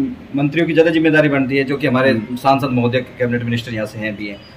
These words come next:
Speaker 1: तो captain अजय सिंह यादव, कांग्रेस के नेता, उनका ये कहना था कि संघर्ष समिति पे भी सवाल खड़े होते हैं कि वो बनवारी लाल का तो पुतला जला देती है, पर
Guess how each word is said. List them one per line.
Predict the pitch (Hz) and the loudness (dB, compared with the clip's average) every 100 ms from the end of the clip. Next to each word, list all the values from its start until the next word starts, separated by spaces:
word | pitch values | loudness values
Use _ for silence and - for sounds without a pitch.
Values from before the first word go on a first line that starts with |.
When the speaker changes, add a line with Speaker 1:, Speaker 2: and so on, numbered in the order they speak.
| - - | -16 -4
Speaker 1:
तो | 226 | 0
captain | 208 185 185 202 | 4 4 4 2
अजय | 165 | 2
सिंह | 170 185 | 2 2
यादव, | 156 151 | 4 4
कांग्रेस | 175 170 160 160 | 2 2 2 0
के | 156 | 0
नेता, | 135 | 2
उनका | 165 160 | 2 4
ये | 160 | 2
कहना | 147 135 | 4 2
था | 135 | 2
कि | 180 208 | 0 -2
संघर्ष | - 156 139 196 196 | -2 0 4 2 2
समिति | 175 170 170 | 0 0 -4
पे | 165 | -4
भी | |
सवाल | 156 151 147 | -2 0 0
खड़े | 127 123 | 2 2
होते | 120 139 | 2 2
हैं | 160 | 2
कि | |
वो | 202 185 - - - - | 2 2 -4 -20 -20 0
बनवारी | 147 170 190 | 4 6 6
लाल | 214 208 | 6 6
का | 202 | 4
तो | 180 | 2
पुतला | 160 156 | 0 2
जला | 135 131 147 | 4 4 4
देती | 170 226 | 2 2
है, | 214 | 4
पर | - - - - - | 2 -2 -6 -2 -2